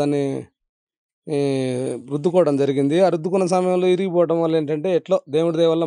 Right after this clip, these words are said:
మరలా మనకు చెట్టు రావడం జరిగింది. ఇంకా అక్కడ నుంచి జాగ్రత్త చేసుకుంటున్నాం. చూడండి, ఇలాగే పది ఫీట్లకు ఒక మొక్క పెట్టింది కాబట్టి,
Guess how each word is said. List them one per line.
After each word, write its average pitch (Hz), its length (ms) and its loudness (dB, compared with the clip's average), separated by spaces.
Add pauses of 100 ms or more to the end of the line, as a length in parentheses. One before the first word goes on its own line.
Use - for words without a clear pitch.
మరలా 156 280 0 (760)
మనకు 143 240 -6
చెట్టు 160 220 -4
రావడం 165 220 2 (100)
జరిగింది. 135 340 -4 (100)
ఇంకా 170 160 -4
అక్కడ 170 200 -2
నుంచి 170 200 -8
జాగ్రత్త 151 340 -2
చేసుకుంటున్నాం. 135 560 -4 (840)
చూడండి, 147 320 -4 (1200)
ఇలాగే 165 300 2 (120)
పది 165 240 0
ఫీట్లకు 170 340 0
ఒక 147 220 -2
మొక్క 151 180 -6
పెట్టింది 160 340 0
కాబట్టి, 127 380 -2